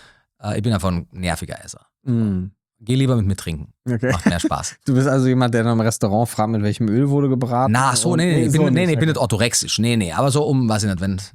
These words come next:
Speaker 1: interessiert wahrscheinlich niemanden, aber weil du es gerade angefragt hast, so zum Beispiel, äh, Pizza.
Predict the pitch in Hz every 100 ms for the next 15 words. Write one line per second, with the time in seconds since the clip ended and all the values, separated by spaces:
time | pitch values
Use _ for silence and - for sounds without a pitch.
0 | - - - 95 107 90 101 156 139 131
1 | 101 101 120 - - 95 131 120 123 123
2 | 117 117 - - - _ - 131 147 -
3 | 147 143 143 139 131 127 127 123 127 123
4 | 120 117 - 117 113 113 98 - _ _
5 | - 139 -